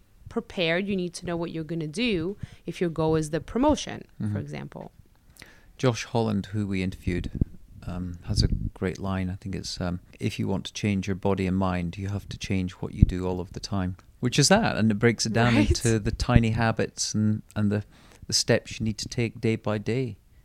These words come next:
Speaker 2: because it is, it's not just, you know,
Speaker 1: Yeah.
Speaker 2: "We're gonna make this big change." It's, you know,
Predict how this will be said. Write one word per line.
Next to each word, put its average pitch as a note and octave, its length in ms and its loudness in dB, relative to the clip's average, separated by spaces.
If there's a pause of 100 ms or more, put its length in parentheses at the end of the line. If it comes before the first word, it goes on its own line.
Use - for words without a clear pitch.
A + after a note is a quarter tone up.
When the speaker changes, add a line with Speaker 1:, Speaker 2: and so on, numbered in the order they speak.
(180)
Speaker 2:
because G#2 240 -4
it G#2 160 -2
is, A#2 260 -2
it's - 180 -10
not A2 280 0
just, - 500 -4 (380)
you G2 120 -4
know, F2 140 -6 (220)
Speaker 1:
Yeah. D#3+ 120 -14
Speaker 2:
"We're G#2 120 -4
gonna F#2 160 0
make F#2 220 -2
this G2 120 -8
big - 220 -8
change." F#2 360 2
It's, - 400 -10
you G2 120 -4
know, G2+ 80 -10